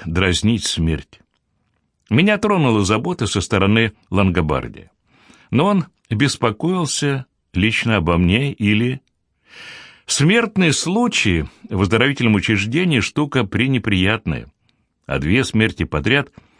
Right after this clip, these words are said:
принесли бы заведению нехорошую репутацию. И тем не менее Лангобарди желал добра именно мне. В наших беседах мы почти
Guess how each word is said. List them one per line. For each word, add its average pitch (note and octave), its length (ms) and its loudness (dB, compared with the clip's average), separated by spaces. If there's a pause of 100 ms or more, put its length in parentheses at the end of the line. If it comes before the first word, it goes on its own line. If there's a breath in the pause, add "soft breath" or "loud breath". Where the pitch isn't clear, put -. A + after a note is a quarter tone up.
(200 soft breath)
принесли F#3+ 420 0
бы E3+ 400 0
заведению A2+ 640 2
нехорошую F2 640 0
репутацию. D2 680 -4 (1200)
И G#2 80 0
тем E3+ 180 4
не F3 100 4
менее A#2+ 380 4
Лангобарди D#3+ 720 0 (440 loud breath)
желал A#3+ 360 0
добра A#2 480 2 (200)
именно F#2+ 320 4
мне. D2 320 -2 (1400 soft breath)
В A#2+ 100 -2
наших F#3+ 360 2
беседах E3 420 0
мы D#3 160 2
почти D3+ 480 2